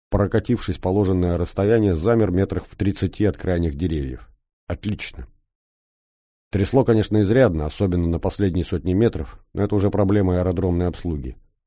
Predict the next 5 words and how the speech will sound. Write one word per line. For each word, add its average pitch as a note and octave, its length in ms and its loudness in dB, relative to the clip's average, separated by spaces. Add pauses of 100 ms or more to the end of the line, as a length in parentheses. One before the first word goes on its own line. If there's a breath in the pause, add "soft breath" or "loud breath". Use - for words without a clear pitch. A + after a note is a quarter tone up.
(120)
Лишние G2+ 360 0
кочки - 640 -4
скопают, G2 600 -2
рытвины F2+ 380 -2
засыплют. E2 580 -6